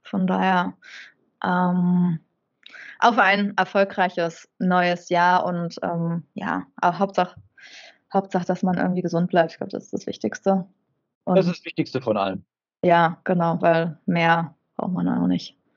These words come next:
Speaker 2: Bevor wir wieder abdriften und,
Speaker 1: Ja,
Speaker 2: ähm,
Speaker 1: wir fangen jetzt an.
Speaker 2: fangen wir mal mit dem Rückblick aufs vergangene Wochenende an. Und diesmal, weil wir nicht die technischen Möglichkeiten haben, ohne Intro. Naja, wir haben im Angebot einmal eine Veranstaltung, die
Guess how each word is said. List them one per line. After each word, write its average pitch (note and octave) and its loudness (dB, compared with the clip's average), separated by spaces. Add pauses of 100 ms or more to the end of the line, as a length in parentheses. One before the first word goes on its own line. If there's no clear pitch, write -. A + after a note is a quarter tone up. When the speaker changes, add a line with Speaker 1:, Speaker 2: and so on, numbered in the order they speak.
(800)
Speaker 2:
Bevor D#3+ 4
wir E3+ 4
wieder D3+ 2
abdriften A#2+ -4
und, A#2 -2
Speaker 1:
Ja, A#3 6
Speaker 2:
ähm, A3+ 4
Speaker 1:
wir A3+ 2
fangen B3+ 0
jetzt G3+ -4
an. E3+ -10 (500)
Speaker 2:
fangen F#3 2
wir E3 4
mal C#3 4
mit C#3 -4
dem A2+ 0
Rückblick G#2 0
aufs A2+ 0
vergangene A2 0
Wochenende F#2+ 0
an. G#3 0 (280)
Und - 0
diesmal, D3 4
weil A#2 4
wir A2+ 6
nicht A2+ -4
die A2+ -2
technischen B2+ 0
Möglichkeiten A#2+ 0
haben, G#2+ -2 (120)
ohne G2 0 (200)
Intro. G2 -2 (1200)
Naja, B2 2 (360)
wir B3 4
haben G3+ 4
im D#3 0
Angebot C#3+ 2
einmal C#3+ 2
eine C3 0
Veranstaltung, A2+ 0
die A2+ 2